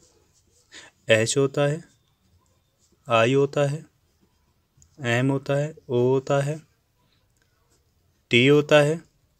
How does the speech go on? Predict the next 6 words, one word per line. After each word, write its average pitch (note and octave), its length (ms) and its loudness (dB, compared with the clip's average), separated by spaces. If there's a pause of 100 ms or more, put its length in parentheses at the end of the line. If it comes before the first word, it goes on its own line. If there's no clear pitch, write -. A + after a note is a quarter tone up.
(260)
यू B2 320 -2
होता C#3+ 380 0
है, D3+ 200 -8 (420)
V A#2 260 -4
होता D3 280 -2
है, C#3+ 280 -6